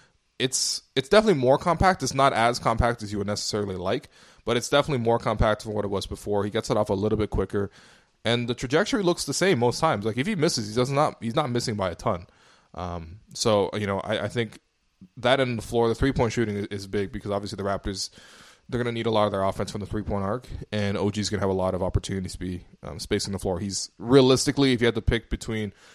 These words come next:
the five guys in the starting lineup, who you're gonna help off of, O G is probably the guy that defenses are most comfortable leaving alone. And so it's really important for him in particular to knock those down. And so far in the season,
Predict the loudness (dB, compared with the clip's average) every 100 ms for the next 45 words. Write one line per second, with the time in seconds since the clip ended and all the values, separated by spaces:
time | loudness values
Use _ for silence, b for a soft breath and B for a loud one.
0 | b -4 2 4 4 2 0 0 2 2
1 | 0 0 0 0 -2 -4 -4 -4 -6 -6
2 | -10 -10 0 2 2 -2 -2 -2 -2 -2
3 | -2 -2 -6 -10 _ -10 -4 -4 -4 -4
4 | -2 0 0 -2 -4 -6 -2 0 0 -2
5 | -4 -6 -4 -6 -8 b b b b -4
6 | 0 2 2 4 2 4 2 2 2 2
7 | 2 2 0 -2 -2 -2 -2 -2 -2 -2
8 | -2 -4 -6 -4 -4 -4 -6 -8 -4 2
9 | 2 6 4 4 0 -4 -4 -4